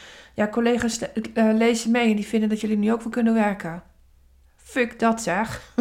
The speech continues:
<laughs> Ehm, eh, want zo werkt het niet. Zo werkt een rouwproces niet. Want als je thuis komt,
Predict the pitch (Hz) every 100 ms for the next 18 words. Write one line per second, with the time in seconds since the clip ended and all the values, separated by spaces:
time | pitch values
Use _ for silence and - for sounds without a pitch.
0 | 247 - _ 233 226 233 240 - - -
1 | - - - - - 240 220 208 208 208
2 | 208 202 202 - _ _ _ _ - 214
3 | 202 196 196 - 254 247 285 247 254 311
4 | - 247 247 226 226 226 220 214 226 247
5 | 233 220 254 247 247 220 214 214 214 220
6 | 220 - 269 - - 185 202 277 -